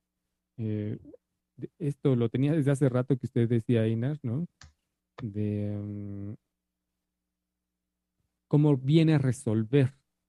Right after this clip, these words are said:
el discurso psicológico el que una persona se encubra, ujú, con, "Bueno, tengo depresión y pues ya, ya está, no me interrogues".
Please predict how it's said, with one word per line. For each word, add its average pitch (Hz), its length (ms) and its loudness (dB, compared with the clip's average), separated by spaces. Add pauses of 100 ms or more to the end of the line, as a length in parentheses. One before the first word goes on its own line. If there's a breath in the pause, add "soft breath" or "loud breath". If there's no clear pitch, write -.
(440)
el 110 120 -6
discurso 135 600 -4
psicológico 120 840 0 (560)
el 107 120 -8
que 127 120 0
una 135 220 2
persona 131 680 -2 (200)
se - 220 -10
encubra, 120 640 0 (800)
ujú, 123 400 -8 (200)
con, 117 160 -2
"Bueno, 135 200 2
tengo 156 240 2
depresión 139 600 0
y 143 40 0
pues 107 240 -6
ya, 110 260 -6 (200)
ya 117 80 -6
está, - 300 -16 (480)
no 123 80 -8
me 135 100 -2
interrogues". - 640 -8